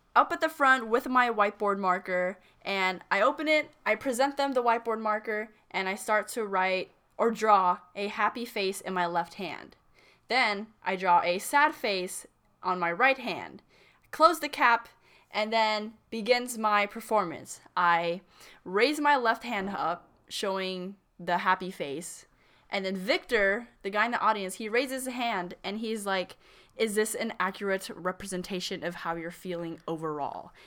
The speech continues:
And I nod my head, "Yes." I don't say anything, I just nod. And then he says, "Does it last long?" I shake my head, and I raise my right hand, showing the sad face.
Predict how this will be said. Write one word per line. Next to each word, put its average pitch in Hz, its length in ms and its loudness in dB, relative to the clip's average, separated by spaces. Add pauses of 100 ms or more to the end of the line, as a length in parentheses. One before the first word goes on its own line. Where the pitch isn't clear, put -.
(160)
And 175 360 -2 (340)
I 202 160 2
nod 190 300 2
my 185 120 2
head, 180 200 -2
"Yes." 160 300 -6
I 185 80 4
don't 196 140 0
say 269 180 0
anything, 240 420 -4
I 165 120 -2
just 185 240 -6
nod. 165 460 -2 (340)
And 208 180 -2
then 196 140 -2
he 240 140 -4
says, 190 400 -2 (240)
"Does 185 160 0
it 180 100 -2
last 196 380 2
long?" 160 300 -4 (320)
I 165 180 2
shake 247 400 -2
my 247 140 2
head, 208 380 2 (520)
and 180 400 0
I 180 100 2
raise 208 420 0
my 202 160 2
right 180 260 0
hand, 170 340 -4
showing 180 320 -4
the 175 80 -6
sad 151 400 -6
face. - 540 -18